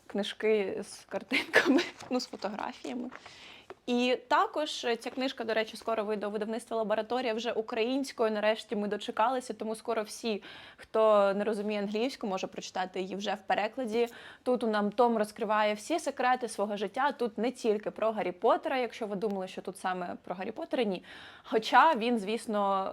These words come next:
розказує нам багато цікавинок зі зйомок, про їх взаємостосунки з іншими акторами, про те, як вони стали друзями з Еммою і які взагалі між ними були стосунки раніше,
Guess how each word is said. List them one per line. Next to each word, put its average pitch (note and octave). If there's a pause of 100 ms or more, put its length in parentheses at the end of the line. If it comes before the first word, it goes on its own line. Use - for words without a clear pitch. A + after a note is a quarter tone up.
розказує G#3
нам G3
багато G3+
цікавинок G#3+
зі G3
зйомок, G3+
про G3
їх G3+
взаємостосунки G#3
з F#3
іншими G#3
акторами, G3+ (260)
про G#3+
те, G#3+
як G#3+
вони G#3
стали G3+
друзями G3+
з G3
Еммою G3
і G3+
які F#3+
взагалі G3
між F#3
ними F#3
були F#3
стосунки F#3+
раніше, F#3+